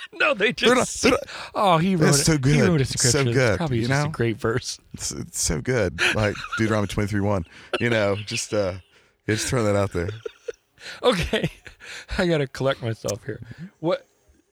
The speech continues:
Speaker 1: So th-, this is, this part is really interesting to me
Speaker 2: Yeah.
Speaker 1: in that you're in the, I feel like you're in this transitional period, but there is, there must be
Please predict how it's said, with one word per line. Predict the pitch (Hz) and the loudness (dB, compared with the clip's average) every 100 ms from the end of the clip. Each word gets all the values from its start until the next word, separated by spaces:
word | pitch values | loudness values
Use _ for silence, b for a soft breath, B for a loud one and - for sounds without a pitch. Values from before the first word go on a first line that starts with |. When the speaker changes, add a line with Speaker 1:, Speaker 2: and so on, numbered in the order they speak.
| _ _ | _ _
Speaker 1:
So | _ - 190 | _ 0 0
th-, | 165 208 | 2 0
this | 180 220 | 0 -2
is, | 170 151 170 | -4 -8 -6
this | 160 196 | -4 -4
part | - 165 | 0 0
is | 160 156 | 2 0
really | 151 139 | -2 -2
interesting | 180 - 113 110 104 | -4 -6 -10 -10 -10
to | 104 | -6
me | 120 110 | 0 2
Speaker 2:
Yeah. | |
Speaker 1:
in | 107 113 | 2 2
that | 113 110 - _ _ _ _ _ _ | 2 0 -2 _ _ _ _ _ _
you're | 135 139 | 0 2
in | 156 185 | 4 2
the, | 170 | 2
I | 147 | 0
feel | 175 135 | 2 0
like | 113 110 | -2 -4
you're | - 120 | -2 -2
in | 117 | -2
this | 113 | -4
transitional | - - 123 113 123 - 113 | -6 -6 -4 -2 -6 -4 -8
period, | - - 120 110 90 110 _ b b b b | -6 -2 0 0 -4 -10 _ b b b b
but | 117 139 131 B B B B B B B B B B B - | 0 2 2 B B B B B B B B B B B -8
there | 139 156 | 0 2
is, | - 170 156 | 2 0 0
there | 143 | 0
must | 135 147 196 196 - | 0 2 2 0 -6
be | 131 113 92 113 | -2 -2 -2 -10